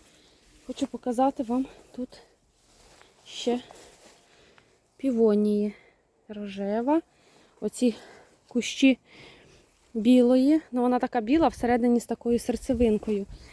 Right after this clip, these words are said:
В цьому році також вони не дуже, тому що багато води були, вони вимика-, вимокали. А за-, зазвичай в нас тут такий прямо куток, повністю білі такі голови. Б-, були роки, коли вони були з розміром з мою голову.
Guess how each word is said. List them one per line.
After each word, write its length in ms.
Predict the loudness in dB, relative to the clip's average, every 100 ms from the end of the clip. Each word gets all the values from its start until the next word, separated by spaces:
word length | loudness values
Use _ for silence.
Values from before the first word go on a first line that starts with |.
| -10
В 40 | 4
цьому 200 | 6 6
році 260 | 4 2
також 360 | -6 0 0 0
вони 240 | 2 4
не 140 | 4 4
дуже, 360 | 4 4 4
тому 280 | 0 0 -2
що 280 | -2 -4 -4 -6 -20 -20 -18 -8
багато 460 | -2 0 0 0
води 300 | 0 2 2
були, 240 | 2 0 0
вони 240 | 0 2
вимика-, 480 | 2 0 -2 -4 -4
вимокали. 640 | 0 2 2 0 -2 -2 -2
А 80 | -2
за-, 140 | -2
зазвичай 580 | -2 -4 -4 -2 0 0
в 20 |
нас 180 | 0 -4
тут 140 | -8 -10 -2
такий 360 | -4 0 -2
прямо 400 | 0 2 2 2 -2 -12 -20 -20 -20 -2
куток, 380 | 0 4 2
повністю 580 | 4 6 8 6 4 -2
білі 320 | 2 2 2
такі 260 | 0 -2 -2
голови. 520 | 2 2 4 2 0 -2 -10 -12 -14 -12 -14 -12 0
Б-, 420 | 4 6 6 4
були 260 | 4 6 6
роки, 280 | 4 2
коли 240 | 2 2 4
вони 220 | 4 2
були 240 | 2 0
з 60 | 2
розміром 440 | 4 6 6 4
з 60 | 2
мою 240 | 2 2
голову. 480 | 2 2 2 0 -2